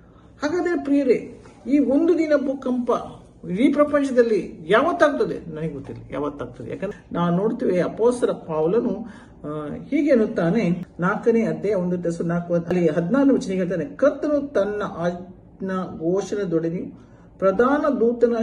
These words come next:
ಶಬ್ದದೊಡನೆಯೂ ದೇವರ ತುತ್ತೂರಿಯೊಡನೆಯೂ ಆಕಾಶದಿಂದ ಇಳಿದು ಬರುವನು. ಆಗ ಕ್ರಿಸ್ತನಲ್ಲಿ ಇರುವವರು ಸತ್ತವರು ಮೊದಲು ಎದ್ದು ಬರುವರು." ಸತ್ತವರು ಮೊದಲು ಎದ್ದು ಬರುವರು. ಆಮೇಲೆ ಜೀವದಿಂದ ಉಳಿಯುವ ನಾವು ಆ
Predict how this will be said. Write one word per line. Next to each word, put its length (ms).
ಶಬ್ದದೊಡನೆಯೂ 1000
ದೇವರ 380
ತುತ್ತೂರಿಯೊಡನೆಯೂ 920
ಆಕಾಶದಿಂದ 720
ಇಳಿದು 260
ಬರುವನು. 640
ಆಗ 360
ಕ್ರಿಸ್ತನಲ್ಲಿ 800
ಇರುವವರು 600
ಸತ್ತವರು 840
ಮೊದಲು 420
ಎದ್ದು 400
ಬರುವರು." 400
ಸತ್ತವರು 640
ಮೊದಲು 260
ಎದ್ದು 220
ಬರುವರು. 560
ಆಮೇಲೆ 420
ಜೀವದಿಂದ 580
ಉಳಿಯುವ 220
ನಾವು 500
ಆ 120